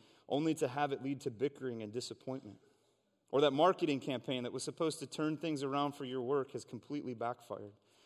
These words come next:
Or your kids just wrecked the house moments before company is coming over.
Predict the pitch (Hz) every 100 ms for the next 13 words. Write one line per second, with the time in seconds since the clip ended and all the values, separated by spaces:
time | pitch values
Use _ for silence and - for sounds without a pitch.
0 | _ _ - 147 156 151 180 170 123 139
1 | 151 123 151 156 147 131 135 117 - 123
2 | 147 147 135 - 123 131 120 135 139 127
3 | 107 101 - 107 110 101 98